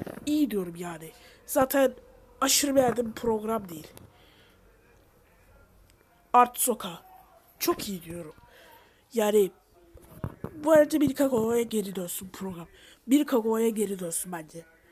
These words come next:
Bence geri dönsün, tamamdır. Bence geri dönsün.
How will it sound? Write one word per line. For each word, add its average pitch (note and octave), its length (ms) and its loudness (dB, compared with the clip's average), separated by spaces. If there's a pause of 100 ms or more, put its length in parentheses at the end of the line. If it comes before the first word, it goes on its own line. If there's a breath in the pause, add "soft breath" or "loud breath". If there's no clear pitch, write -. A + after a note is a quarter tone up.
(1080 soft breath)
Bence C4+ 260 4
geri A#3+ 240 0
dönsün, F#3 300 -8
tamamdır. G3+ 500 -6 (520 loud breath)
Bence B3 280 0
geri G#3 240 -2
dönsün. F3 400 -10